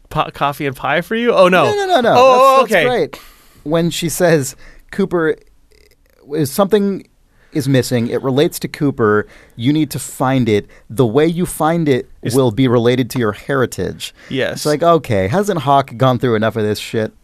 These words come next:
Speaker 1: I know. I felt, I felt bad for, for everyone involved because of that. So,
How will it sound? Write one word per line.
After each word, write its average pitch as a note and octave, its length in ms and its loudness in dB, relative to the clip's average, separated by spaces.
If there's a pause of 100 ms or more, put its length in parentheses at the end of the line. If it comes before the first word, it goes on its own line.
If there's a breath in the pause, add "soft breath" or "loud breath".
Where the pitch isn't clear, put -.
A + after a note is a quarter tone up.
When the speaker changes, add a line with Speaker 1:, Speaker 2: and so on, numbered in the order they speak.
Speaker 1:
I C#3 80 0
know. B2+ 280 0
I C#3+ 140 0
felt, D#3+ 320 -2
I D3 80 0
felt C#3+ 300 -2
bad C#3 320 -2
for, B2 440 -2
for - 160 -6
everyone C3+ 300 0
involved B2 320 0
because A#2 260 -8
of A2 100 -14
that. G#2+ 220 -4 (440 soft breath)
So, F3 400 0